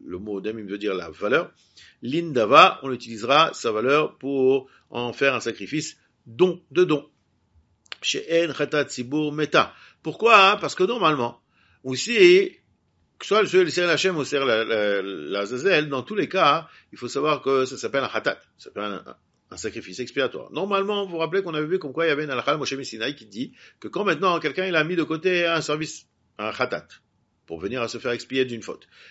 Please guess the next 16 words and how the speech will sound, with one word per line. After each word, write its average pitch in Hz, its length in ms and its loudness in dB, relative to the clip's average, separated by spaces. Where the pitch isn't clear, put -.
et 202 520 6
l'animal 175 420 4
est 170 60 4
mort, 143 320 -2
qu'est-ce 160 200 -2
qui 123 100 -8
se - 80 -14
passe ? 185 460 2
On 95 140 -10
a 107 100 -2
dit 190 160 -6
que 151 80 -4
dans 139 140 -2
ces 160 160 -6
cas-là, 269 280 0
c'est, 170 600 2